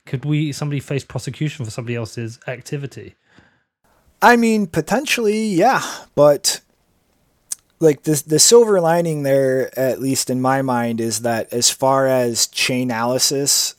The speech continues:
Speaker 2: and evidence like that, um, I have still to this day yet to see any conviction in court where that was the sole piece of evidence. Like, that has always just been part of the evidence pile,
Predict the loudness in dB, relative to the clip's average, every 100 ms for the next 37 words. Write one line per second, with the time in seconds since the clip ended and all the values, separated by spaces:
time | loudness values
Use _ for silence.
0 | -6 -4 -4 -4 -4 -2 -2 -2 -2 -2
1 | -4 -4 -4 -2 -4 -6 -12 -12 -6 -4
2 | -4 -4 -8 -12 -20 -20 -20 -20 _ 4
3 | 6 6 4 0 2 -2 0 0 0 -2
4 | -4 -2 -2 -2 -2 -2 -2 -2 -4 -4
5 | -4 -2 -2 -2 -2 -2 -4 -4 -4 -2
6 | -2 -4 -6 -4 -2 -2 -2 -4 -6 -8
7 | -4 -2 -2 -4 -6 -2 0 0 -2 -2
8 | 0 -2 -6 -2 -2 0 -2 -4 -2 -2
9 | -2 -4 -10 -10 -8 -6 -8 -10 -14 -18
10 | -8 -6 -6 -8 _ _ -4 -4 0 -2
11 | -2 -4 -2 -2 -2 -4 -6 -4 -4 -4
12 | -6 -8 -8 -10 -14 -20 -20 -20 _ _
13 | _ -4 0 0 0 -4 -2 -2 -2 -4
14 | -6 -8 -8 -8 -6 -6 -8 -10